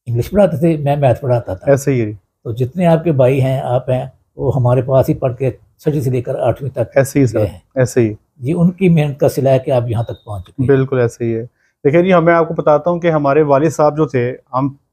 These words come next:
Speaker 2: fifth class तक हम school नहीं गए।
Speaker 1: नहीं गए, घर
Speaker 2: हम
Speaker 1: में पढ़ा।
Speaker 2: स्कूल नहीं गए, हम घर पढ़ते थे। हमें वालिदा और वालिद साहब घर में पढ़ाते थे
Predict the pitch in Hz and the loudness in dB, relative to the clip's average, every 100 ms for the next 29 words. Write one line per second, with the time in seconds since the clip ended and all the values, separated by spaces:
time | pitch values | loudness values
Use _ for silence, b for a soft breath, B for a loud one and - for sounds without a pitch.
0 | _ _ - 190 190 - 175 147 139 139 | _ _ -2 0 0 -2 0 2 2 0
1 | 156 151 - 147 - - 156 165 160 139 | -2 -2 -2 -4 -4 0 4 6 6 4
2 | 117 90 160 131 104 98 - 135 135 165 | 2 2 0 0 -4 -6 -16 -2 0 2
3 | 160 - 160 170 185 185 175 170 170 151 | 0 2 4 4 4 2 4 4 2 2
4 | 135 143 160 175 180 151 151 _ _ _ | 2 2 0 0 0 -2 -2 _ _ _
5 | _ _ 131 139 147 131 135 143 160 156 | _ _ -4 0 2 2 2 4 4 4
6 | 151 139 135 127 127 147 - 143 - - | 2 0 -2 0 0 0 0 0 -2 -12
7 | - 120 127 123 143 147 139 135 135 135 | -14 -4 -2 0 0 0 0 0 -2 -2